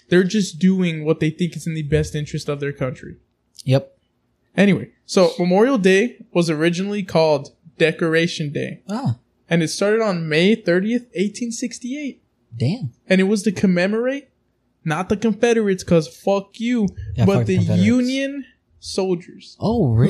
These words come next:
Speaker 1: died
Speaker 2: really?
Speaker 1: fighting in the
Speaker 2: Oh,
Speaker 1: Civil War.
Speaker 2: interesting. That's pretty cool.
Speaker 1: So
Speaker 2: I didn't know that.
Speaker 1: But at,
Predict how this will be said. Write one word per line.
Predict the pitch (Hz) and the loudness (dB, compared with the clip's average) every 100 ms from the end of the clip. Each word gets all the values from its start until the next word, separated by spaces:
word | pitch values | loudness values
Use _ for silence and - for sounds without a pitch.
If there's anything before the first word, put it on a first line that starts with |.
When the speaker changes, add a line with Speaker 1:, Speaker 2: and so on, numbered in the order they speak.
| - | 4
Speaker 1:
died | 381 415 359 | 4 4 4
Speaker 2:
really? | - 113 | 2 0
Speaker 1:
fighting | - 165 170 | 0 0 -2
in | 175 | -2
the | 165 | -2
Speaker 2:
Oh, | |
Speaker 1:
Civil | - 165 185 | 0 2 2
War. | - | 2
Speaker 2:
interesting. | 147 131 113 | 2 2 2
That's | 165 | 2
pretty | - 117 | -2 -4
cool. | - 82 - _ - - - | -2 -2 -4 _ -4 -4 -6
Speaker 1:
So | - 202 196 185 - - - - - - | 0 2 4 4 2 -4 -8 -16 -10 -2
Speaker 2:
I | |
didn't | 160 123 | 0 2
know | 107 | 2
that. | 131 143 - _ _ _ _ - - | 2 0 -10 _ _ _ _ -12 -2
Speaker 1:
But | 190 170 226 262 220 - - - - | 0 2 4 4 2 -4 -20 -16 -6
at, | 170 170 | -6 -6